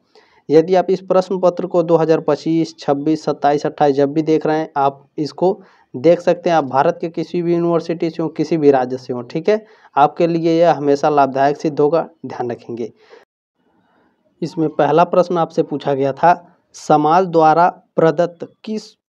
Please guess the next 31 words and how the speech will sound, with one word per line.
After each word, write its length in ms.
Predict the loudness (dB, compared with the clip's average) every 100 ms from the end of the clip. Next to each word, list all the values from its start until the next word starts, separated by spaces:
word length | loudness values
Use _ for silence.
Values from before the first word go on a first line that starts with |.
| -12
महिला 440 | -6 -6 -4 -2 -2
अधिकार 640 | -2 -8 -8 -2 0 0
का 200 | -2 -6
प्रयोग 760 | -4 -6 -6 -2 -4 -4 _ _
सबसे 420 | -6 -6 -4 -4
अधिक 380 | -4 -10 -10 -8
किया 220 | -6 -4
जाता 280 | -4 -6 -8
है? 280 | -8 -10 _ _ _ _ _
तो 100 | -8
शादी 480 | -6 -2 -2 -2 -6
के 160 | -8
बाद 340 | -4 -2 -2 -6 _
पति 440 | -8 -6 -10 -10 -12
से 320 | -8 -8 -8 _
संबंध 500 | -10 -8 -4 -4 -4
बनाना, 440 | -4 -4 -6 -8 -14 _ _ _
शादी 420 | -4 -2 -2 -6
के 160 | -6
बाद 320 | -4 -4 -4 _ -12
माँ 280 | -4 -4 -4
बनना, 340 | -8 -10 -12
ये 200 | -8 -8
दोनों। 300 | -6 -8 -8 -14 -10
तीसरा 320 | -8 -6 -6
ऑप्शन 240 | -6 -6
आपका 240 | -8 -8 -10
राइट 240 | -8 -8
है 80 | -10
पहले 340 | -8 -10 -12
का। 200 | -16 -18